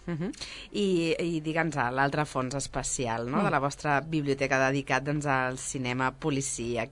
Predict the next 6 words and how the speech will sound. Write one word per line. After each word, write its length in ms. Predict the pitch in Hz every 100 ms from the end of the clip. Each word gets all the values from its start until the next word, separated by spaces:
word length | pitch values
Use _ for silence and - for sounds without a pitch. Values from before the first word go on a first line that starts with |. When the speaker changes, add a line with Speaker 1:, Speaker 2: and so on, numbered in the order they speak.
| - -
Speaker 1:
Quin 180 | 196 170
és 140 | 151
Speaker 2:
Sí. 80 | 151
Speaker 1:
l'objectiu? 760 | 147 185 151 - 147 135 131 135 - - - -
Speaker 2:
Bé, 240 | 220 202
ehm, 1000 | 190 185 180 175 170 165 170 165 160 165